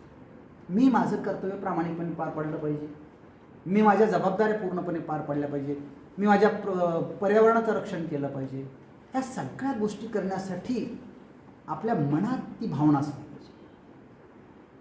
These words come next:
आपण आपल्या पुरता विचार करतो. अमेरिकेमध्ये किंवा जी, अ, स्कॅन्डिनेव्हियन देश आहेत त्यांच्यामध्ये काय परिस्थिती असते,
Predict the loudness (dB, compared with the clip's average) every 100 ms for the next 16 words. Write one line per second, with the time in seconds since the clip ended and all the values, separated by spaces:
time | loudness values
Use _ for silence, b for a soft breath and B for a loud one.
0 | -20 -20 -18 -4 4 6 6 6 4 4
1 | 2 4 6 6 4 4 0 -4 -12 -18
2 | -20 -20 -20 -20 -20 -12 2 6 6 6
3 | 6 6 6 4 2 0 0 0 -2 -2
4 | -2 -4 -6 -10 -6 -2 -2 0 4 4
5 | 4 6 8 8 6 2 2 2 2 4
6 | 4 4 2 -2 -4 -8 -8 -8 -10 -12